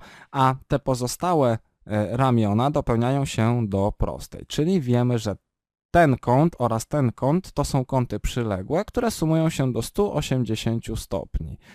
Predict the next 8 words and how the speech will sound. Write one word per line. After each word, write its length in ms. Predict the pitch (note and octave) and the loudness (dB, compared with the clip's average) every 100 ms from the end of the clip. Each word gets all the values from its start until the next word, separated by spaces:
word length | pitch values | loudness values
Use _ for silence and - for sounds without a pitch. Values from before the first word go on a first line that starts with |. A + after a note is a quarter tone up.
| _ _ | _ _
Czyli 440 | - D3+ A2 C2 - _ - | 0 2 2 -2 -10 _ -8
mamy 300 | B2 C#3 C#3+ | -2 0 0
taką 280 | B2 A2+ G#2+ | -2 -2 -2
informację. 760 | G#2+ - G#2 F2 - - - - - - _ _ | -2 -4 -4 -6 -10 -14 -16 -18 -20 -20 _ _
X 440 | E3 F#3+ F#3+ - - - _ _ | 0 0 -2 -10 -14 -20 _ _
plus 560 | A2 G#2 F2+ - - - - _ _ _ | -2 0 -2 -8 -16 -20 -20 _ _ _
y 800 | - F#2 C2 D#2+ A2 D3+ G3 - - - _ _ _ _ _ _ _ _ _ _ | -4 -4 -4 -2 2 2 0 -8 -20 -20 _ _ _ _ _ _ _ _ _ _
dodać 760 | - A#2 B2 A2 F2+ - - | -4 2 4 4 -2 -10 -20